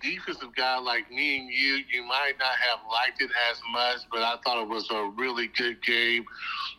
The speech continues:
I tell you what, uh, D J U really came through, and the receivers. You gotta give them a lot of credit. He seemed really confident in the pocket. Uh, the receivers went and made some plays, and the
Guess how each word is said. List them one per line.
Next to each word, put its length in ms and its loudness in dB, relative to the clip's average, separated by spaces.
I 120 2
tell 180 0
you 100 0
what, 460 0
uh, 560 0
D 240 -4
J 260 2
U 440 0
really 240 -2
came 320 0
through, 320 -4
and 160 2
the 80 -4
receivers. 840 -6
You 100 -8
gotta 240 2
give 240 0
them 140 -6
a 60 -2
lot 240 0
of 140 -10
credit. 440 0
He 120 -6
seemed 300 -4
really 220 -2
confident 680 -4
in 80 -14
the 60 -8
pocket. 580 -2
Uh, 240 0
the 80 -4
receivers 540 -6
went 200 -2
and 100 -16
made 300 0
some 140 -12
plays, 300 -2
and 100 -4
the 80 -4